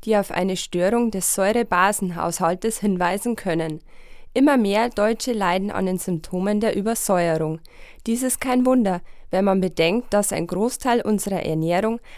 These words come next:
aus Säurebildern wie Fleisch, Weizenprodukten, Süßigkeiten oder Kaffee besteht. Ob man deswegen gleich von einer Volkskrankheit sprechen kann, erzählt uns Tanja Hösel,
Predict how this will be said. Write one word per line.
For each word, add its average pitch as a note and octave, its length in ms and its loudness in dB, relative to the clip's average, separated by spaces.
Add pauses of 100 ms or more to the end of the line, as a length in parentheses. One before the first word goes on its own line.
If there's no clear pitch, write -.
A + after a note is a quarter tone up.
aus F3 200 -2
Säurebildern A#3+ 840 2
wie E3 100 -4
Fleisch, F3 580 0 (340)
Weizenprodukten, C4+ 880 0
Süßigkeiten C#4+ 840 -2
oder C4 200 0
Kaffee F#3 400 -4
besteht. E3 580 -6 (480)
Ob G#3+ 160 0
man G#3 200 2
deswegen A#3+ 500 0
gleich G3 320 0
von A3 180 -4
einer F#3 220 -2
Volkskrankheit F3+ 880 -2
sprechen F#3 400 -4
kann, G3+ 300 -2 (300)
erzählt G#3 440 0
uns G#3+ 180 -4
Tanja B3+ 360 2
Hösel, A#3 440 -2